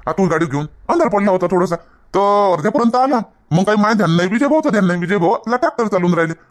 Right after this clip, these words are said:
विजय भाऊचं मग ध्यानात आलं का गोल्या मागं मागं नाही आहे. आम्ही थांबलो, विजय भाऊ म्हणते, "गोल्या कुठं गेला?" थांबला म्हणते मागं, तर फोन घेऊन आला असन बायकोचा, बोलत असन फोनवर, थांबला असन. मग आम्ही का त्याला पाहायला अजून मागं जाऊ? तर आम्ही येऊन गेलो आई,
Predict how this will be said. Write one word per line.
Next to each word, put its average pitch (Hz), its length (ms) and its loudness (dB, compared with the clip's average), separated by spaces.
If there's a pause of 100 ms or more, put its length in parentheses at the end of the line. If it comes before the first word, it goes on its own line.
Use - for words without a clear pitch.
(200)
विजय 226 180 0
भाऊचं 240 260 0
मग 240 120 2 (240)
ध्यानात 233 280 0
आलं 233 160 0
का 214 100 -2
गोल्या 190 260 0 (140)
मागं 147 240 -2
मागं 202 200 2
नाही 269 160 2
आहे. 165 80 -4 (480)
आम्ही 202 180 2
थांबलो, 262 240 0 (300)
विजय 175 160 -2
भाऊ 220 140 0
म्हणते, 214 200 0
"गोल्या 196 280 -2
कुठं 226 180 -4
गेला?" 175 160 -2 (300)
थांबला 220 200 2
म्हणते 190 180 0
मागं, 160 240 0 (720)
तर 208 240 2
फोन 220 140 2
घेऊन 240 120 2
आला 254 160 2
असन 208 140 -2
बायकोचा, 196 360 -2
बोलत 208 340 -2
असन 240 180 0
फोनवर, 202 280 2 (300)
थांबला 294 220 0
असन. 202 220 0
मग 180 160 0
आम्ही 202 160 0
का 208 80 0
त्याला 190 300 2
पाहायला 170 340 -2
अजून 185 160 -2
मागं 175 200 2
जाऊ? 294 140 0 (520)
तर 160 60 0
आम्ही 226 160 2
येऊन 294 140 2
गेलो 170 180 2
आई, 156 100 -2